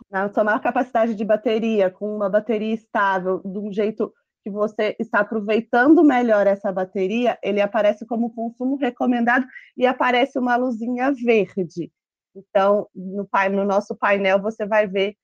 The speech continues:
a, a luzinha verde sendo, aumentando ou diminuindo de acordo com o seu modo de dirigir. E se você tá acelerando muito, tá andando e parando muito,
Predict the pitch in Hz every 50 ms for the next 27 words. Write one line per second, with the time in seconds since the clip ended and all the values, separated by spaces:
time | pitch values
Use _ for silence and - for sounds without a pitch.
0 | _ _ _ _ _ _ - 202 208 202 202 202 - - - 190 196 196 202 202
1 | 196 214 208 208 208 208 208 190 190 202 185 185 220 208 180 208 220 214 - _
2 | 220 202 202 202 196 220 208 202 - - _ _ _ _ _ _ 196 196 202 208
3 | 202 202 - 240 247 277 269 277 269 233 277 254 254 254 254 247 233 220 226 233
4 | 220 202 240 214 226 - - 208 233 220 196 226 226 - - 208 208 226 220 -
5 | 233 226 - 208 214 214 208 208 196 208 185 202 190 214 233 226 240 294 285 -
6 | 185 175 - _ _ _ _ _ _ _ - 302 381 370 - 392 311 302 277 277
7 | 320 - - 247 196 175 - - _ _ - 180 190 202 - - 208 214 208 208
8 | 208 208 208 214 226 240 254 240 254 240 226 226 226 226 226 226 214 202 190 185
9 | 185 - 170 165 - _ _ _ _ _ 226 196 196 196 196 202 196 190 - 190
10 | 208 202 208 190 214 214 220 233 247 233 - 254 220 220 214 220 220 220 226 233
11 | 233 226 214 214 214 220 220 220 214 202 196 190 - - -